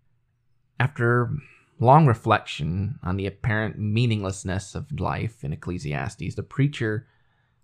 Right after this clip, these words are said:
finally found his meaning. Ecclesiastes twelve, verse thirteen. "Fear God and keep his commandments,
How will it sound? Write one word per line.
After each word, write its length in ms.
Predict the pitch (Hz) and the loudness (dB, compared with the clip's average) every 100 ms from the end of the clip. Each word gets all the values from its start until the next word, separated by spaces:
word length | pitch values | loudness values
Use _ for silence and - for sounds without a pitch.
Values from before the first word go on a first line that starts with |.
| _ | _
finally 400 | - 117 113 110 | 4 4 4 0
found 380 | - 101 98 101 | 0 -2 2 0
his 160 | 92 | 0
meaning. 420 | 80 76 76 - - _ _ _ _ _ _ _ _ | -4 -4 -6 -8 -12 _ _ _ _ _ _ _ _
Ecclesiastes 760 | - 123 117 110 101 - 95 | -2 0 2 4 4 2 -2
twelve, 300 | - 95 90 | -2 -2 0
verse 220 | 82 - - | -2 -6 -4
thirteen. 560 | 95 - - - - _ _ _ _ _ _ _ _ _ _ _ _ _ _ _ _ _ _ _ _ _ | -6 -6 -8 -8 -8 _ _ _ _ _ _ _ _ _ _ _ _ _ _ _ _ _ _ _ _ _
"Fear 360 | _ - 123 127 | _ 2 2 2
God 520 | 120 101 98 98 117 _ _ _ _ _ _ _ _ _ - | 4 4 6 4 0 _ _ _ _ _ _ _ _ _ -4
and 160 | 90 | -2
keep 220 | - 92 | -2 -2
his 100 | 90 | -2
commandments, 760 | - 98 87 78 64 - - | -2 -2 0 -2 -4 -8 -14